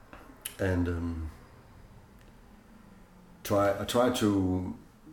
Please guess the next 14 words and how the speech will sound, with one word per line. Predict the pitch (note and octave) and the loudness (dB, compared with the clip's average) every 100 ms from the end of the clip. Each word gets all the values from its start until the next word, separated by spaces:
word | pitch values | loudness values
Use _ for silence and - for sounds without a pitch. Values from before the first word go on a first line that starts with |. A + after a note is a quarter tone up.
| A2 | -2
this | A2+ | 0
was | A#2 A2 | 0 0
a | G#2 F#2+ G2+ | 0 -2 -4
kind | - G#2 G#2 | -4 -2 0
of | G2 - - - - - - - - - - - | -2 -6 -14 -20 -20 -20 -20 -20 -16 -16 -16 -2
por-, | G#2 G2 | 0 2
portrait | G2+ F#2+ - G2+ F#2+ | 2 0 2 2 2
where | F#2+ | 2
I | F#2 | 2
was | F2+ | 2
trying | G2+ G2 | 2 2
to | F#2+ F#2 | 0 -6
find | - G2 G2 F2 D2+ - - - - - - - - - - | -2 0 2 -2 -6 -16 -20 -20 -20 -20 -20 -20 -20 -20 -8
his, | F2 F2 - | -4 -2 -4